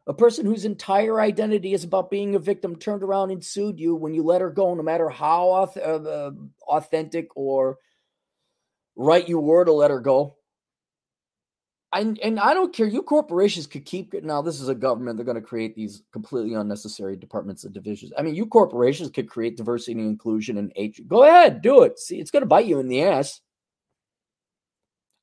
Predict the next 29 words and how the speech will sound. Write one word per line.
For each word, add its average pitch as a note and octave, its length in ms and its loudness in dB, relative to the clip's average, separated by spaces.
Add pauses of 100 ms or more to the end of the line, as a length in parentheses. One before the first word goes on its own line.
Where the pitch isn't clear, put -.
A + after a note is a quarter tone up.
(100)
I, E3 240 6
I D3+ 140 6
just F3+ 320 -2
wa-, E3 160 -6 (160)
why B2 280 -2
don't A#3 140 -4
you A#3+ 100 -4
treat - 460 -8
people G#3 600 -8 (520)
based D3 380 -2
on A#2 160 -6
their A2+ 80 -6
content E3 540 -6
of B2+ 120 -8
character, F3 520 0
not C#3 220 -4
the - 60 -20
color B2 320 -2
of A#2+ 80 -6
the A#2+ 80 -8
skin A#2+ 440 -6
or A2+ 160 -2
the A2 120 -8
gender A2+ 340 -2
they A2 140 -4
were A2+ 140 0
born, A2 240 -2
whatever C#3 340 2
traits? - 500 -6